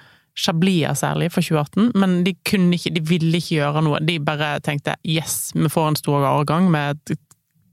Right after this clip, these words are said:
takk og lov", fordi at de hadde hatt så mange, mange små årganger. Men, som du sa til meg i stad, at du hadde smakt en fantastisk, eh, Chablis for tjue atten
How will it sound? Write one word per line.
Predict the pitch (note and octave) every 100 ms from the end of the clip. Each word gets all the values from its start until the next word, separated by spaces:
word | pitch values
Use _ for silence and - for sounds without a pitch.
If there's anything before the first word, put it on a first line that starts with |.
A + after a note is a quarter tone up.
| _
takk | - - _ -
og | - D3+
lov", | D3+ F#3+ G3+
fordi | - - - E3
at | D#3+
de | - C#3+
hadde | C#3+
hatt | C#3+
så | D3
mange, | D3 D3 -
mange | D#3 D#3 D3+
små | - D#3 D#3 A#3 - - - - -
årganger. | E3 D#3+ D#3+ G3+ - - - - -
Men, | F#3+ G3+ E4 B3 - _ _ _
som | - G3+
du | F#3+
sa | F#3 F#3
til | -
meg | D#3+ F#3 - _
i | F3+
stad, | E3 F3+ C4+ _ _ _ -
at | -
du | F3
hadde | D#3+ D3+
smakt | E3+ D#3+ -
en | D3 C#3+ - -
fantastisk, | E3 - F3 - - - C3+ - - -
eh, | - - D3+
Chablis | D#3 D3+ D3+ D3+
for | D3+
tjue | D3 C#3
atten | - G#3